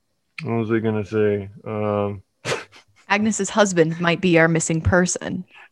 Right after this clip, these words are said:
Speaker 1: Yes, exactly. You, you read my mind.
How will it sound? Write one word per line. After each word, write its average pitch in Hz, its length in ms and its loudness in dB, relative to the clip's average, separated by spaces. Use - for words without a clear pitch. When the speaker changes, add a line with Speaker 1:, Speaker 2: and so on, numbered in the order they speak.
Speaker 1:
Yes, 113 1040 4
exactly. 104 1000 0
You, 113 80 -2
you 113 340 2
read 117 240 8
my 110 200 4
mind. 92 580 0